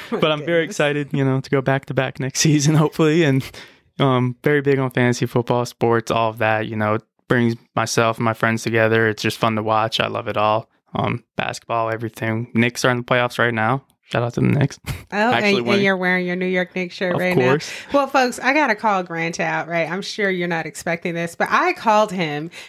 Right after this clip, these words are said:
Speaker 1: and I'm like, "Hey, Grant, you gotta come on my podcast for fire protection." And he's like, "Hold on one second, just one second.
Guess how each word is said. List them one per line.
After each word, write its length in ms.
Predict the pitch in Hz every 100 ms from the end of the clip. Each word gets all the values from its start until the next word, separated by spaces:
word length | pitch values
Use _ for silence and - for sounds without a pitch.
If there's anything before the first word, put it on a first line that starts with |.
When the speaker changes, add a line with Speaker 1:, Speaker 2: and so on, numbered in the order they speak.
| -
Speaker 1:
and 100 | 294
I'm 60 |
like, 220 | 320 320 -
"Hey, 240 | 277 311
Grant, 340 | 330 233 226
you 80 | 220
gotta 180 | 277 277
come 200 | 269 269
on 100 | 269
my 100 | 254
podcast 720 | 240 220 214 - 262 202 196
for 160 | - 208
fire 300 | 208 214 220
protection." 720 | 226 233 220 220 - 262 202 175 - -
And 200 | 220 240
he's 400 | 247 254 269 254
like, 460 | 277 285 277 262 254 - -
"Hold 180 | 262
on 140 | 269 240
one 140 | 226
second, 300 | 220 214 185
just 180 | 196 214
one 120 | 240
second. 340 | 220 208 180